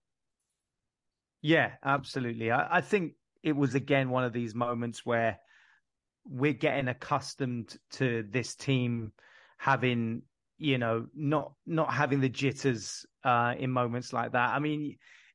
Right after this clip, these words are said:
you really would have to be the most pessimistic of Arsenal fans to even think that Everton could come back in that game.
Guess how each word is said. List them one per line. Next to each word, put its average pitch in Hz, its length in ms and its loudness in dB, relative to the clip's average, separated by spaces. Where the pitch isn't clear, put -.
you 147 240 2
really 143 800 6
would 135 200 -2
have 131 300 -4
to - 60 -8
be 131 100 2
the 127 100 2
most 127 280 2
pessimistic 139 720 -2
of 127 80 -4
Arsenal 123 380 -2
fans 127 240 -2
to - 80 -8
even 123 280 -2
think 139 500 0
that 123 240 0
Everton 127 380 -2
could - 180 -6
come 123 200 0
back 110 240 0
in 123 100 0
that 113 200 -4
game. 107 300 0